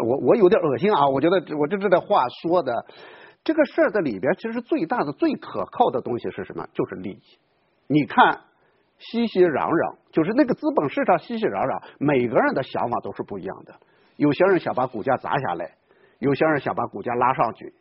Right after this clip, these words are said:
有些人想捞一把就跑，有些人想长期持有。每个人在这个利益的驱动下，然后形成了这么一个共同体，很复杂、很混合的共同体以后，然后大家来玩儿。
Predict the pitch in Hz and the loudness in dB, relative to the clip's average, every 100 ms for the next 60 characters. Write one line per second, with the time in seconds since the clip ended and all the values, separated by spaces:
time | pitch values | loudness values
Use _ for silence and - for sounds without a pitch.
0 | - 127 139 180 196 190 107 156 254 175 | -6 -2 2 4 4 2 0 2 2 2
1 | 131 123 190 - 80 - _ - 120 107 | -2 0 -2 -4 -12 -12 _ -8 -6 -2
2 | 131 127 - 80 - 107 107 82 - 87 | -2 -2 -4 -6 -6 -8 -8 -12 -12 -12
3 | 85 - _ - - 147 190 175 143 233 | -12 -20 _ -20 -4 4 6 6 6 4
4 | 294 220 302 269 320 226 175 143 226 160 | 2 0 -2 0 0 2 2 2 -2 -2
5 | 131 123 117 - 190 175 226 170 127 139 | -2 -4 -6 -4 -2 0 0 0 -2 -4
6 | 110 113 120 185 254 190 - 127 165 151 | -4 -4 2 2 2 0 0 -2 0 0
7 | 156 151 170 147 120 123 110 113 107 - | 0 2 0 0 -2 -4 -6 -6 -8 -10
8 | _ - 160 127 113 110 90 - _ _ | _ -2 -2 -2 -6 -10 -12 -20 _ _
9 | 123 120 - 196 - 107 113 - _ _ | -6 -6 -2 -4 0 0 0 -2 _ _
10 | - 190 - 139 135 160 151 233 147 151 | 2 2 2 0 2 0 2 0 0 0
11 | 170 117 95 - 156 - _ _ 127 143 | -4 -6 -8 -4 -4 -4 _ _ 4 6
12 | 180 214 196 - _ _ _ _ _ _ | 6 6 2 0 _ _ _ _ _ _
13 | - 131 127 120 104 95 101 | 0 0 0 -4 -6 -6 -8